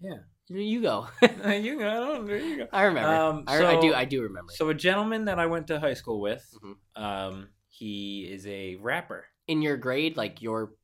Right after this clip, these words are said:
Speaker 1: I
Speaker 2: like
Speaker 1: believe he
Speaker 2: your
Speaker 1: was a grade under us,
Speaker 2: So
Speaker 1: but he was in my drama class.
Speaker 2: So like your Kyle.
Speaker 1: And my high school girlfriend,
Speaker 2: Mm-hmm.
Speaker 1: um, he was actually her first girlfriend.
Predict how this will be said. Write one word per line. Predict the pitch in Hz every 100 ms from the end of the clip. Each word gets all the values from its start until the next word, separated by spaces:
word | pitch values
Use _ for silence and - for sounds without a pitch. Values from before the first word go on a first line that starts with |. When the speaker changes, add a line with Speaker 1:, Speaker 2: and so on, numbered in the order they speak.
| -
Speaker 1:
I | 131
Speaker 2:
like | 120
Speaker 1:
believe | 156 233
he |
Speaker 2:
your | 262
Speaker 1:
was | 139
a | 165
grade | 139 135 120
under | 117 107
us, | 92 - -
Speaker 2:
So | -
Speaker 1:
but | - -
he | 123
was | 123 123
in | 135
my | 117
drama | 92 107 104 117
class. | 120 135 160 -
Speaker 2:
So | -
like | 123 117
your | 120
Kyle. | 117 87 78 - -
Speaker 1:
And | - 139
my | 131
high | 147 156
school | 156 165
girlfriend, | 117 135 127 113 92 87 90
Speaker 2:
Mm-hmm. | 127 110 92 - -
Speaker 1:
um, | 101 90 85
he | - 135
was | 131
actually | 117 - 101
her | 123
first | 123 80 -
girlfriend. | - 73 -